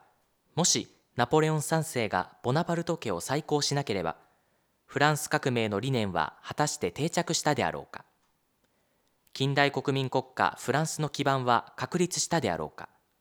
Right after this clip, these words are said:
これは大いに疑問の残るところである。本書では、こうしたナポレオン三世と第二帝政の新しい見方についても、近年の研究動向を踏まえ、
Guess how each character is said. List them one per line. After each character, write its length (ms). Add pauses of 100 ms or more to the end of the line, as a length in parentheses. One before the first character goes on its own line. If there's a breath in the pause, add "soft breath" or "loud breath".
(720)
こ 120
れ 80
は 200 (280 loud breath)
大 240
い 60
に 140
疑 140
問 200
の 100
残 240
る 100
と 100
こ 120
ろ 80
で 100
あ 60
る。 120 (1200)
本 200
書 140
で 100
は、 200 (280 loud breath)
こ 160
う 40
し 120
た 280
ナ 140
ポ 140
レ 100
オ 80
ン 60
三 200
世 220
と 380
第 180
二 100
帝 140
政 340
の 80
新 240
し 220
い 20
見 120
方 220
に 100
つ 120
い 80
て 120
も、 160 (380 soft breath)
近 220
年 160
の 100
研 220
究 220
動 180
向 240
を 40
踏 160
ま 120
え、 100